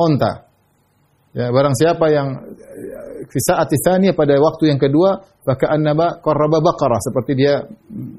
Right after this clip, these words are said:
berkorban seekor sapi. Tapi Rasulullah sebutkan al-badanah, yaitu onta.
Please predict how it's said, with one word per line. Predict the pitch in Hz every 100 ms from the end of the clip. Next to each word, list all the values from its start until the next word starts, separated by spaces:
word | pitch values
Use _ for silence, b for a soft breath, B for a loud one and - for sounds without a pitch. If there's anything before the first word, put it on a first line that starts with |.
| - 123
berkorban | 127 120 123 139 135 - -
seekor | - 120 131 113
sapi. | 113 - 82
Tapi | 123 127 156 b b b b -
Rasulullah | 117 135 131
sebutkan | 127 135 139 135
al-badanah, | 123 123 135 147 151
yaitu | 127 120 -
onta. | 151 139 127 107